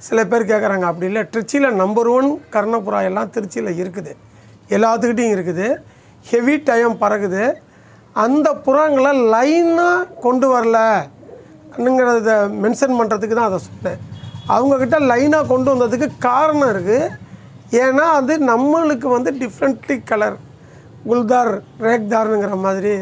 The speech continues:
ரெக்க வெள்ளம் மாதிரி அப்படி ஒரு வம்சமா இருந்த வாசி அதை நம்மளால சொல்ல முடிஞ்சிச்சு. நம்மக்கிட்ட அப்படி இல்லை,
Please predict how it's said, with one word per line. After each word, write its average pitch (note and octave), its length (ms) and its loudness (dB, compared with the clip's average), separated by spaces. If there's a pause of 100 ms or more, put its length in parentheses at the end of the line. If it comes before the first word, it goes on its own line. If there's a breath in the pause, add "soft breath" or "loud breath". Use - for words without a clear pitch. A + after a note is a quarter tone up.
(100)
ரெக்க G#3 160 -4 (100)
வெள்ளம் G3+ 280 0
மாதிரி G3 240 0 (560 loud breath)
அப்படி E4+ 220 -2 (120)
ஒரு C4+ 160 2
வம்சமா C4 420 2
இருந்த A#3 240 2
வாசி A3+ 280 -2
அதை C4 160 0
நம்மளால A3+ 400 0
சொல்ல A3+ 120 2 (120)
முடிஞ்சிச்சு. F#3 400 -4 (580 loud breath)
நம்மக்கிட்ட C#4 420 2
அப்படி A3 240 0
இல்லை, B3 160 2